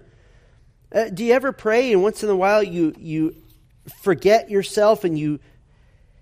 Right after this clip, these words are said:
in a moment of lack of faith,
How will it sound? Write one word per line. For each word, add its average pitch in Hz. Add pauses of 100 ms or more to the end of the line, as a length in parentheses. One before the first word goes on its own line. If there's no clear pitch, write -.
(560)
in 208
a 175
moment 190
of 151
lack 185
of 165
faith, 196